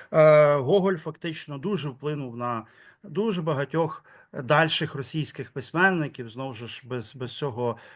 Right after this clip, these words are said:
впливу не було б, тому, е, Гоголя варто розглядати як таку певну експансію. От і Юрій Шевельов, один з наших, е, найкращих есеїстів, так, він також про це пише. Він розглядає, ем,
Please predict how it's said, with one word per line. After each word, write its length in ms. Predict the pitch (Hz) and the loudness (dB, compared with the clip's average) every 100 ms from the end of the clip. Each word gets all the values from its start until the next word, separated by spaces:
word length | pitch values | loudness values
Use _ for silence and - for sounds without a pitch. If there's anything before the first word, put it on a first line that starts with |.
| - _ | -20 _
впливу 320 | 147 139 135 | 0 2 0
не 100 | 131 | 0
було 280 | 127 156 247 | 0 2 2
б, 80 | |
тому, 380 | - 139 175 196 | 2 4 4 4
е, 300 | - - - | -4 -12 -2
Гоголя 800 | 143 131 127 190 180 175 156 147 | 2 4 4 4 4 2 4 2
варто 460 | 139 147 165 165 151 | 0 -2 -2 -4 -6
розглядати 560 | 120 131 131 160 160 | -6 -4 0 0 0
як 160 | 135 127 | -4 -6
таку 220 | 127 160 | -10 -4
певну 440 | 156 160 156 151 - _ - | 0 2 2 -2 -6 _ -4
експансію. 960 | 170 - - 160 117 98 - 101 95 | -4 -6 2 4 4 0 -10 -12 -14
От 140 | 117 | -6
і 40 | 196 | -4
Юрій 300 | 196 190 180 | -2 -2 -4
Шевельов, 600 | - 190 160 120 131 151 | -4 -2 -2 0 2 0
один 260 | 127 120 | -2 -6
з 40 | 113 | -6
наших, 420 | 131 135 127 - _ - _ | -8 -8 -12 -16 _ -20 _
е, 300 | 151 135 127 | -2 0 0
найкращих 920 | 120 - 139 139 135 139 131 - 120 135 | -2 -6 -6 -4 0 0 0 -4 -6 -8
есеїстів, 760 | 120 - 117 190 196 - 135 | -10 -10 -4 -4 -4 -6 -6
так, 260 | 127 143 196 | -2 -2 -2
він 120 | 233 | -2
також 320 | 196 - 202 | -2 0 -2
про 160 | - 170 | -2 -4
це 200 | - 180 | 0 -2
пише. 440 | 160 120 98 - | 0 -4 -4 -6
Він 240 | 156 220 208 - - | -4 -2 -4 -12 -10
розглядає, 1000 | 160 160 120 147 139 165 160 139 127 110 - - - - | 0 0 0 -2 2 2 4 2 2 0 -4 -20 -18 -4
ем, 540 | 143 135 127 117 120 | 0 2 0 -2 -6